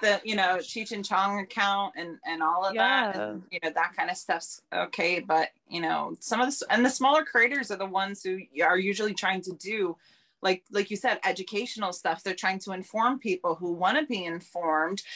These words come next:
Speaker 2: Mm-hmm.
Speaker 1: And TikTok has such a great platform. You know, they're reaching literally billions probably of people at this point. Um, you know,
Speaker 2: Right.
Speaker 1: why shouldn't we allow,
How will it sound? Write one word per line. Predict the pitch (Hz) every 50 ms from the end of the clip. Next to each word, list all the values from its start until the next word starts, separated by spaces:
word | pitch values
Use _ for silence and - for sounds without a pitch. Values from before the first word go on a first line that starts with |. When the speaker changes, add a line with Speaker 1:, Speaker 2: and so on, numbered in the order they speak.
| -
Speaker 2:
Mm-hmm. | 185 - 180 175
Speaker 1:
And | 185 185 180 185 190 -
TikTok | - 254 - - - 285 262 247 220
has | - 202 180 185 214 - -
such | - 202 190 -
a | 202 190 185 - _
great | - 175 170 165 165 160 170 170 180 180 - - _
platform. | - - 175 175 196 202 - - - 220 214 202 196 185 180 175 - _ _ _
You | - 196
know, | 190 175 165
they're | 170 180
reaching | 180 185 196 185 - 202 190 190 185 180 165 - -
literally | 170 190 202 202 208 202 180 170 160 165 151 147 143 - _ -
billions | 185 202 226 226 208 180 160 165 165 -
probably | - - 170 147 151 160 165 170 180 - - 196 180 170
of | 165 160 - _
people | - 208 214 208 - - 170
at | 170 160 151
this | - 160 156 - -
point. | - _ - 170 160 151 160 170 196 208 - - _ _ - - - - - - _ _ _ _ -
Um, | 160 156 151 151 - 156 151 - 180 175 170 165
you | 170
know, | 165 156
Speaker 2:
Right. | 151
Speaker 1:
why | 156 175 226
shouldn't | 247 - - 240 247 277 262 202 - _ _ -
we | 165 170 185 165
allow, | 160 160 160 156 147 156 160 160 156 156